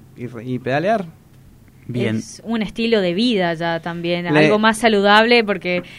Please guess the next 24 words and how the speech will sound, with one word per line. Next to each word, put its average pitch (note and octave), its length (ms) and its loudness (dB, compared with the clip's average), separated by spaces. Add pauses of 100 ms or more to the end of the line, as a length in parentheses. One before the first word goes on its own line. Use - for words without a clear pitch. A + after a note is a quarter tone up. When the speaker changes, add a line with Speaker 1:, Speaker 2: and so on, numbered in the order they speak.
(140)
Speaker 3:
obviamente F#3+ 640 -2
no G3+ 120 -4
te F3+ 120 -6
podés, F#3 460 -4
eh, F3+ 160 -4
con F#3+ 180 -6
gaseosas G#3 760 -2
y F#3+ 80 -2
eso, G3 220 -6 (300)
ya. E3+ 260 -16 (120)
Speaker 1:
No, F3 400 6
le D#3+ 120 6
decía D#3 240 4
a - 40 6
Luciano, F3+ 520 4 (480)
algunas F#3+ 520 4
personas G3 320 -4
lo F3+ 120 4
hacen F#3 220 2
estilo F3+ 240 -4
de F3 60 0
vida F3+ 220 0
y D3+ 80 -2
viajan D#3+ 420 0